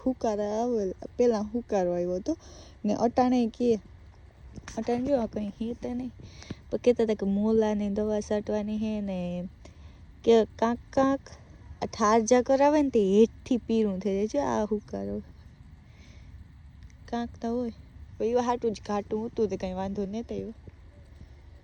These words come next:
આથી ઓલી બાજુ એટલું સારું હે ને ઉપર વાત બહુ સારું હે. ઓલે હેઠેથી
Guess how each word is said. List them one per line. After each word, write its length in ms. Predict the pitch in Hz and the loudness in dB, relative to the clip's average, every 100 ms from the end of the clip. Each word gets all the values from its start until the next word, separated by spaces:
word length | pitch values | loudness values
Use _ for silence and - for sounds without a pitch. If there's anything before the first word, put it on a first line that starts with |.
| - - - - | -20 -20 -16 -6
આથી 520 | 226 - - 269 254 - | -6 -6 -6 -4 -4 4
ઓલી 280 | 240 254 | 6 6
બાજુ 320 | 247 269 262 285 | 4 4 4 2
એટલું 400 | 285 285 285 294 | 2 0 0 0
સારું 420 | 302 302 294 302 | 0 2 4 4
હે 120 | 294 | 4
ને 100 | 277 - | 2 0
ઉપર 380 | 240 - 269 262 | -4 2 4 6
વાત 240 | 254 247 | 4 2
બહુ 280 | 233 254 214 | 4 6 6
સારું 360 | 196 190 196 196 | 2 -2 -4 -8
હે. 60 | - - - - - - - | -10 -18 -20 -20 -20 -20 0
ઓલે 260 | 220 247 254 | 6 8 8
હેઠેથી 680 | 240 269 247 311 - 277 | 6 6 8 6 6 4